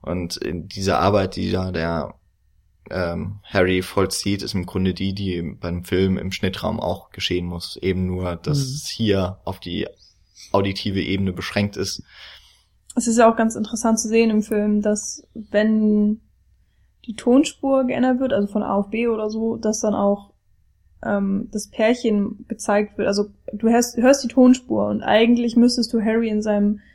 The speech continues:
Speaker 3: Arbeitsplatz arbeiten sehen, was man auch ganz oft tut, aber ganz oft, ähm, sieht man eben auch sozusagen rückblickend das Pärchen im Park rumlaufen.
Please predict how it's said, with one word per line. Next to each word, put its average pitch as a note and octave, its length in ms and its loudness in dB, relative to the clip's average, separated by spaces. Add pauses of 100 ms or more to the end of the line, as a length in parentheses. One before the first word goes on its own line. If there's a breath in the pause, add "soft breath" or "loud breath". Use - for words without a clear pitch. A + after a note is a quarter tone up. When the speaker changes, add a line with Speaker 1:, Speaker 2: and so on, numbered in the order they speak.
(240 loud breath)
Speaker 3:
Arbeitsplatz G#3+ 560 2
arbeiten G#3 380 4
sehen, F#3 280 0
was G#3 180 4
man G3+ 120 2
auch G3+ 220 -2
ganz G#3 160 0
oft G3+ 160 -4
tut, G#3+ 240 2
aber G3 180 0
ganz G3+ 240 0
oft, G#3 340 -2
ähm, G3+ 460 0 (400)
sieht A3+ 200 2
man A3 160 6
eben G#3+ 260 4
auch G3+ 340 0 (880)
sozusagen G#3 640 0
rückblickend A#3+ 640 2
das A3 140 -4
Pärchen A3 380 2
im G3+ 100 2
Park G3+ 320 -4
rumlaufen. F#3 440 -4